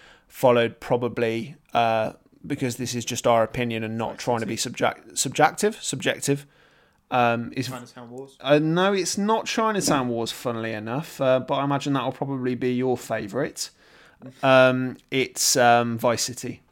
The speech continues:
Speaker 1: uh, just 'cause I love that game. Uh, it's the one that I think about most when I think about Grand Theft Auto. Um, followed closely after that by maybe G T A three,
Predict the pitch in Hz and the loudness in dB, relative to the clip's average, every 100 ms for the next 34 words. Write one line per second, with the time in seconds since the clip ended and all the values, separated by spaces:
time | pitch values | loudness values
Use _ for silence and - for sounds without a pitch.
0 | - - 80 73 - - 127 120 113 123 | -10 -6 -4 -6 -8 -6 -4 -4 -4 -6
1 | 113 117 117 - - - - - - - | -6 -6 -8 -14 -10 -6 -4 -6 -8 -4
2 | 123 113 113 113 117 - _ _ _ _ | -2 -2 -2 -2 -2 -4 _ _ _ _
3 | _ - 123 113 117 113 117 113 - 120 | _ -6 -6 0 0 0 -2 -4 -6 -8
4 | 113 117 110 117 117 117 113 - - 120 | -8 -8 -6 -4 -4 -6 -8 -10 -10 -8
5 | 117 131 120 - _ _ _ _ _ - | -6 -4 -6 -6 _ _ _ _ _ -6
6 | 123 113 110 113 113 117 - _ _ _ | -2 -2 -2 -6 -10 -12 -18 _ _ _
7 | - 131 113 110 127 113 110 113 - - | -6 0 0 0 -2 -4 -2 -6 -6 -8
8 | - 131 120 110 113 113 117 123 110 - | -6 -6 -6 -6 -6 -10 -10 -8 -8 -8
9 | - 113 117 | -8 -8 -8